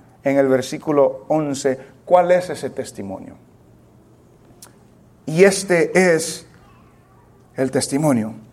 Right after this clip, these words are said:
que Dios nos ha dado vida eterna. Y esta vida está en su Hijo. Note la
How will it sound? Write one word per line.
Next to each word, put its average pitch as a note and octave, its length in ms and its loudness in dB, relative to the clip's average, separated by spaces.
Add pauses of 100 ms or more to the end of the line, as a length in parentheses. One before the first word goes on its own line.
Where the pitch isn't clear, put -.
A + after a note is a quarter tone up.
(1800)
que D3+ 160 2
Dios F#3 720 2 (560)
nos C#3 240 -2
ha E3 160 2
dado D#3+ 680 2 (360)
vida C#3 640 -4 (400)
eterna. G2+ 640 -8 (920)
Y C#3+ 200 0
esta F3 340 2
vida E3 880 0
está C#3 760 -2 (500)
en A#2 100 -12
su - 220 -12
Hijo. - 280 -16 (1300)
Note B3 460 6
la - 640 0